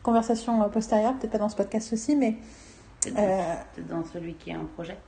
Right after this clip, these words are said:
Speaker 1: Ouais. Mais en tout cas, euh, Anna Gatsby, il y en avait un avec, euh, le mec de The National, Matt Berninger, dont je parlais depuis six mois, parce que j'ai passé un grand moment, euh, depuis février, j'ai pas arrêté de parler de The National, notamment à Carole,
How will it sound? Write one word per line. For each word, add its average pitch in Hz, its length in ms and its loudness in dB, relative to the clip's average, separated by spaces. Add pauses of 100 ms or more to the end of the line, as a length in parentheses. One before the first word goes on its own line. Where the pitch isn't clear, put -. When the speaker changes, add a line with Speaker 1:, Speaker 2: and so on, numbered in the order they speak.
(340)
Speaker 1:
Ouais. 180 140 4 (360)
Mais 226 240 8
en 208 100 4
tout 214 120 -2
cas, 233 380 8
euh, 190 360 4 (120)
Anna 208 220 4
Gatsby, 220 760 4
il 220 80 2
y 214 60 8
en 202 100 2
avait 202 220 4
un 202 180 4
avec, 202 340 2
euh, 202 60 4
le 208 100 2
mec 208 200 4
de 220 100 6
The 214 80 2
National, 214 420 4
Matt 196 180 6
Berninger, 208 460 4
dont 214 100 6
je 214 120 0
parlais 220 380 4 (120)
depuis 262 260 2
six 247 180 2
mois, 226 260 8 (240)
parce - 120 -12
que 226 100 6
j'ai 214 300 4 (120)
passé 233 460 6
un 226 100 4
grand 226 300 4
moment, 226 420 4 (220)
euh, 208 160 4
depuis 220 220 0
février, 233 460 4
j'ai 214 80 2
pas 214 120 4
arrêté 220 260 2
de 220 60 -2
parler 208 220 4
de 214 40 -4
The - 40 -4
National, 214 360 0
notamment 214 360 4
à 202 60 2
Carole, 208 300 0